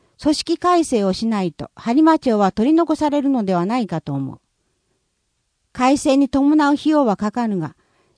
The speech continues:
今すべきことだと思う。コミバスについても議会に否決された。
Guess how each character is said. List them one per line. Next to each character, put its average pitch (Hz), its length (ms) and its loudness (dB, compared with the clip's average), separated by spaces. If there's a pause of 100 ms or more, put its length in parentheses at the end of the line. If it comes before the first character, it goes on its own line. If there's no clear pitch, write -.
(120)
今 285 300 2
す 277 140 -4
べ 330 100 2
き 254 140 -6
こ 220 140 -4
と 202 120 0
だ 160 140 -4
と 147 140 -8
思 139 240 -6
う。 - 40 -20 (1300)
コ 240 140 0
ミ 330 120 6
バ 311 140 4
ス 302 120 0
に 294 120 4
つ 320 160 -2
い 285 140 0
て 226 80 -4
も 202 140 -2
議 208 160 -4
会 269 220 -2
に 180 100 -2
否 - 100 -20
決 233 240 -4
さ 214 160 -8
れ 160 100 -6
た。 - 180 -20